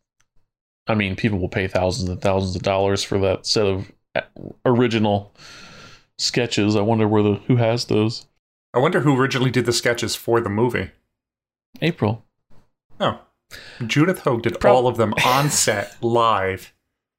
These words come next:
Speaker 1: I would assume probably just whoever did the production art for the movie, probably. Previs. Yeah, so we get, we don't get a Mikey thing, 'cause I guess we talked about that earlier. Mikey's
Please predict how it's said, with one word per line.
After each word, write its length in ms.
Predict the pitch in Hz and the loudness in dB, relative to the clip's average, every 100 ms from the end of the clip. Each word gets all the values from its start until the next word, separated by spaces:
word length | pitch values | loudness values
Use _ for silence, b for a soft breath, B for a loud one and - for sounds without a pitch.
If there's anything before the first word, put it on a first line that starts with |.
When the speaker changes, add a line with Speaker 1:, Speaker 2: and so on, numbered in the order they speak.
| B B B B B B B B - | B B B B B B B B -4
Speaker 1:
I 80 | 151 | 0
would 100 | 175 | 0
assume 520 | 147 143 127 117 107 - | 0 0 2 0 -2 -2
probably 300 | 123 110 101 | 0 2 2
just 220 | 101 - | 0 2
whoever 240 | 104 98 | 2 4
did 180 | 98 98 | 2 2
the 180 | 95 90 _ _ _ - - _ | 0 -4 _ _ _ -20 -20 _
production 380 | - 104 101 98 | -4 -4 -2 -2
art 300 | 101 98 - | 0 -2 -2
for 100 | 107 | 0
the 80 | 104 | 2
movie, 320 | 104 104 107 | 4 4 2
probably. 540 | 104 - 113 113 120 117 _ _ _ _ _ _ | 0 -2 0 0 -2 -4 _ _ _ _ _ _
Previs. 800 | - 151 135 117 98 90 113 - - _ b b b _ _ _ _ - | 0 2 2 2 2 0 -4 -8 -12 _ b b b _ _ _ _ -2
Yeah, 220 | 147 135 | 2 2
so 160 | - 123 | 2 0
we 140 | 123 | 0
get, 340 | 117 139 - _ _ | 2 0 -2 _ _
we 140 | 127 | 0
don't 180 | 127 151 | 2 0
get 160 | 143 131 | 0 0
a 60 | |
Mikey 400 | 110 123 139 117 | 2 0 0 0
thing, 400 | 104 - 104 104 | 0 0 2 2
'cause 220 | 104 101 104 | 0 -2 -2
I 60 | 95 | -4
guess 180 | - | -4
we 60 | - | -2
talked 220 | - 104 | -2 -2
about 140 | 110 101 | 0 0
that 100 | 104 | 2
earlier. 360 | 107 107 98 | 2 2 2
Mikey's 600 | 98 101 - 98 - - | 2 0 0 -4 -4 -6